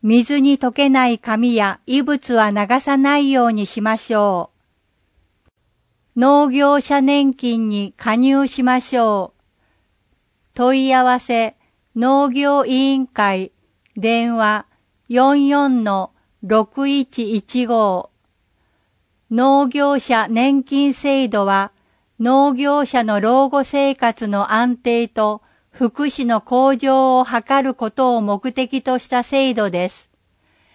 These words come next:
税制面での優遇措置や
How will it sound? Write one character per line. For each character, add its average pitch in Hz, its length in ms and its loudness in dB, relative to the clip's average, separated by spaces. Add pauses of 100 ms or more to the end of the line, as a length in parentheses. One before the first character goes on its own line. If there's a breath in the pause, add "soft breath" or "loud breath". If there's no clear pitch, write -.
(540)
税 262 360 0
制 285 360 -2
面 240 340 -2
で 208 140 -6
の 196 220 -4
優 262 280 -2
遇 269 300 -4
措 262 180 -6
置 233 240 -8
や 185 260 -6